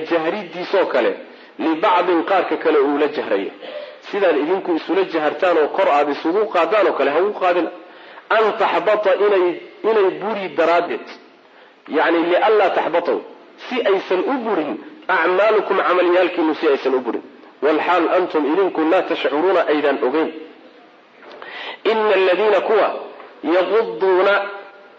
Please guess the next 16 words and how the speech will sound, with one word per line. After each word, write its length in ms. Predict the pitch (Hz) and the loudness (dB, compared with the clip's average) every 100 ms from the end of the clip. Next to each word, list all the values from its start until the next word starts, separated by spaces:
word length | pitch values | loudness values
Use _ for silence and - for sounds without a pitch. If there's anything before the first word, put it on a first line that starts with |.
| - - | -20 -4
dhimaya, 420 | 208 185 135 113 80 - - - - 156 | 0 0 0 -2 -4 -12 -20 -20 -4 -4
أصواتهم, 880 | 165 190 196 208 202 196 160 196 196 147 147 | -2 0 4 4 2 0 2 0 0 0 0
codadkooda 560 | 180 208 - 180 180 | 2 0 0 0 2
iyo 100 | 190 175 | 0 2
dhawaaqyadooda 760 | 170 175 170 180 214 185 175 170 | 2 4 2 2 4 4 4 2
dhimaya, 460 | 233 214 160 120 - - - 160 | 2 2 2 0 -2 -12 -10 -2
عند 260 | 220 220 | 0 2
رسول 400 | 190 185 - 220 190 | 2 2 0 0 4
الله, 200 | 190 175 170 | 4 2 0
rasuulka 320 | 175 180 - | 0 -2 0
Ilaahay 240 | 175 147 151 | 0 2 0
agtiisa, 380 | - 113 - - | -2 -12 -8 -2
oo 80 | 147 | 0
hoos 360 | 160 254 - | 2 0 0
u 40 | 202 | -2
dhigaya, 340 | 151 117 | 0 0